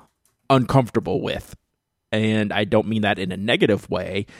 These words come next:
but I want to consider what I'm using that is not something that I would just easily pick up. Like, I want to try new things. I want to s-,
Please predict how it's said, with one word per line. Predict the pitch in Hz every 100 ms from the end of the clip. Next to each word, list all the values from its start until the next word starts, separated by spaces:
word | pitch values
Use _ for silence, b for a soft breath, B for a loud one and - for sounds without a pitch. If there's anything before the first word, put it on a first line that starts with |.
| B _ _ -
but | 98 107 101 -
I | 117
want | 120 143 -
to | 135 127 117
consider | 113 98 - 117 117 104
what | 104 104
I'm | 95 104 101
using | 107 107 95 90 95 92 - - - - B B _ _ _ _ _ _ _ _ _ _ _ _ _ -
that | 110 101 104 -
is | 107 104 98 98 113 - - - _
not | 101 104 104 -
something | 107 98 90 92 98 -
that | 92 87
I |
would | 92 98
just | 92 - -
easily | 107 - 87
pick | - 95 78
up. | -
Like, | 98 107 - - -
I | 107
want | 113 117
to | - 107
try | - 104 95 95 95 95
new | 101 101
things. | - 87 87 90 76
I |
want | 92 -
to |
s-, | 95 - -